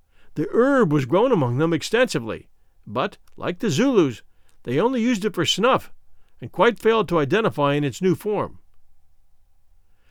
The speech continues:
Presently I asked Infidus when we were to proceed on our journey, and was delighted to learn that preparations had been made for us to leave on the following morning,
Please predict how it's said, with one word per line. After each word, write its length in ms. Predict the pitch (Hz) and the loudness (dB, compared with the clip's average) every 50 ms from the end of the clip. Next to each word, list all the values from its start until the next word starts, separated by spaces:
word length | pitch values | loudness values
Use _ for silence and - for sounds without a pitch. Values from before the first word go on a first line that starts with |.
| _ - _ | _ -20 _
Presently 420 | - 175 202 202 208 208 175 170 | 4 4 4 6 4 2 2 2
I 120 | 170 170 165 | 4 4 4
asked 320 | 170 196 190 - - - | 4 4 2 0 -2 -2
Infidus 560 | - 220 214 175 196 180 170 170 160 - - - - - - _ _ - - _ - | 0 0 2 2 2 6 6 6 6 4 0 -8 -16 -20 -20 _ _ -20 -20 _ -12
when 280 | - 135 147 190 233 254 | -6 0 2 2 2 2
we 120 | 254 247 | 0 0
were 180 | 226 226 226 202 | 0 0 0 0
to 80 | 190 | 0
proceed 480 | 170 - 165 143 - - 220 220 214 190 | -2 0 -2 -4 -2 -2 -4 2 4 4
on 140 | 175 170 165 | 4 4 4
our 160 | 151 135 120 | 2 0 0
journey, 420 | 107 131 160 180 156 110 82 - _ _ - - - - - - - - - | 2 2 2 2 0 -2 -6 -12 _ _ -20 -20 -20 -20 -20 -20 -20 -14 -8
and 100 | 123 127 | -4 -2
was 80 | 123 117 | -2 0
delighted 460 | 123 143 135 156 185 220 240 220 175 | 0 0 2 2 2 2 0 2 2
to 100 | 208 208 | 4 4
learn 220 | 214 214 214 196 | 4 2 2 2
that 120 | 165 139 - | 0 0 0
preparations 640 | - 202 190 - 180 175 190 185 151 165 156 110 | -2 -4 -4 -2 0 0 2 0 0 -2 -4 0
had 220 | 127 160 202 202 | 0 0 0 0
been 160 | 208 247 214 196 | 0 -4 -2 0
made 280 | 208 214 202 180 135 | 2 4 4 2 2
for 140 | - 135 147 | 0 0 2
us 120 | 170 165 | 2 0
to 100 | - - | 0 -2
leave 340 | 170 180 233 240 220 196 160 | -2 0 0 0 0 0 0
on 80 | 165 156 | 0 0
the 80 | 135 | 0
following 420 | 110 - 175 208 220 214 196 170 147 | -2 -2 -2 0 2 4 4 4 4
morning, 380 | 156 180 202 180 120 82 73 | 4 4 2 2 0 -4 -8